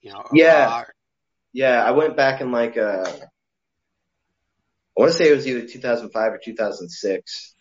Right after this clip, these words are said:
Speaker 1: Mm-hmm.
Speaker 2: uh, when they came through Springfield. And I remember
Speaker 1: Oh.
Speaker 2: making a sign, uh, because I fucking hated Triple H, right?
Speaker 1: <laughs>
Speaker 2: And, uh, I remember making a sign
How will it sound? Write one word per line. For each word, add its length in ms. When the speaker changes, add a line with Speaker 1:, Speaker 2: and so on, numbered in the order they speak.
Speaker 1:
Mm-hmm. 400
Speaker 2:
uh, 200
when 120
they 100
came 260
through 140
Springfield. 680
And 100
I 40
remember 340
Speaker 1:
Oh. 40
Speaker 2:
making 340
a 60
sign, 720
uh, 380
because 240
I 80
fucking 300
hated 500
Triple 360
H, 260
right? 240
Speaker 1:
<laughs> 320
Speaker 2:
And, 360
uh, 540
I 60
remember 300
making 340
a 40
sign 500